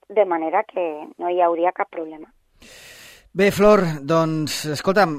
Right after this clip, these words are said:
Speaker 2: eh, moltíssimes gràcies per haver-nos atès i sobretot per haver vingut a Formentera a il·lustrar un poc als nostres empresaris, doncs, com va, com va la situació respecte a la llei de residus que ja ha entrat en vigor, però que a partir de dos mil vint-i-u s'acabarà, diguem-ne, de,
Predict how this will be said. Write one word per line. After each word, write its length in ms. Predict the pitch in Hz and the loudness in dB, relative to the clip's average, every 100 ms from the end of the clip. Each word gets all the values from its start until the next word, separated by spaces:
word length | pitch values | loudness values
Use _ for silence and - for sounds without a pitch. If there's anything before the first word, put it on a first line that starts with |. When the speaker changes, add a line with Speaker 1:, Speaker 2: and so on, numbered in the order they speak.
| 123 | -6
Speaker 2:
eh, 60 | 151 | -6
moltíssimes 540 | 156 147 165 202 180 | -4 -4 -2 0 2
gràcies 240 | 175 160 190 | 2 0 0
per 140 | 190 | 0
haver-nos 260 | 170 165 156 | 0 0 -2
atès 180 | 151 147 | -2 -2
i 60 | 190 | 0
sobretot 300 | 175 156 175 | 0 0 2
per 60 | 190 | 2
haver 140 | 165 | 4
vingut 240 | 180 190 180 | 2 4 2
a 40 | - | 4
Formentera 800 | 190 220 190 160 151 156 160 180 185 | 6 6 6 0 0 0 4 4 4
a 140 | 143 147 143 147 | 2 2 2 2
il·lustrar 460 | 156 156 143 180 180 | 0 0 -2 2 2
un 80 | 165 | 4
poc 220 | 175 160 | 0 0
als 80 | 139 | -4
nostres 300 | 151 - 156 | -8 -6 -6
empresaris, 540 | 151 139 143 143 160 147 | -4 -4 -4 -2 -4 -6
doncs, 160 | 139 - | -8 -8
com 140 | 143 | -4
va, 380 | 135 135 131 123 | 0 0 -2 -4
com 220 | 123 135 139 | -6 -4 -2
va 60 | |
la 80 | 139 | -2
situació 300 | 127 131 147 | -4 -6 -6
respecte 320 | 143 - 143 139 | -6 -6 -6 -4
a 60 | |
la 80 | 135 | -4
llei 140 | 147 151 | -4 -4
de 80 | 143 | -4
residus 400 | 127 143 170 - | -6 -4 -4 -4
que 140 | 139 | -6
ja 20 | |
ha 60 | 135 | -6
entrat 160 | 131 123 | -8 -8
en 80 | 143 | -2
vigor, 360 | 190 226 214 - - - | 4 4 4 -2 -14 -10
però 100 | 151 | -8
que 80 | |
a 60 | 117 | -6
partir 220 | 131 160 156 | -6 -2 -2
de 140 | 143 143 | -2 -4
dos 160 | 139 131 | -6 -4
mil 140 | 156 | -4
vint-i-u 320 | 151 131 143 | -4 -4 -4
s'acabarà, 640 | 139 147 131 131 135 135 123 - - - 147 | -4 -4 -4 -2 -2 -2 -4 -12 -20 -16 -4
diguem-ne, 400 | 160 147 147 147 | 0 0 -2 -2
de, 160 | 143 | 0